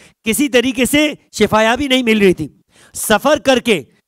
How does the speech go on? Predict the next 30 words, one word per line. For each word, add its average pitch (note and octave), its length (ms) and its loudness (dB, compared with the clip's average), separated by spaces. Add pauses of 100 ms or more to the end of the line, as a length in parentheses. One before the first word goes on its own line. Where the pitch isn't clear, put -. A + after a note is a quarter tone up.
(100)
किसी G3+ 240 -6
गांव A3 300 2
से C4+ 180 -2
गुजरते A3 440 -2
हुए C#4+ 180 2
शहर A#3 280 0
कुम - 200 -2
से B3 120 0
गुजरी, G3 360 0 (480)
कुम B3 180 4
में C4 140 0
नहीं B3+ 200 2
रुकी A3 320 -2 (400)
और A#3+ 480 2
मशहद G3 420 -4
के A#3+ 80 0
अंदर A3+ 200 0
पहुंच F#3+ 280 0
गई। E3 200 -2 (500)
इमाम G#3+ 280 0
रज़ा G#3+ 280 -2
अलैहिस्सलाम A3 420 0
से A#3 100 -2
मुत्तसिल G3+ 460 0
हुई F#3+ 240 0 (560)
और G#3+ 180 0
मुत्तसिल G#3+ 540 -4
होने A#3 280 2
के A#3 140 0
बाद F#3+ 220 4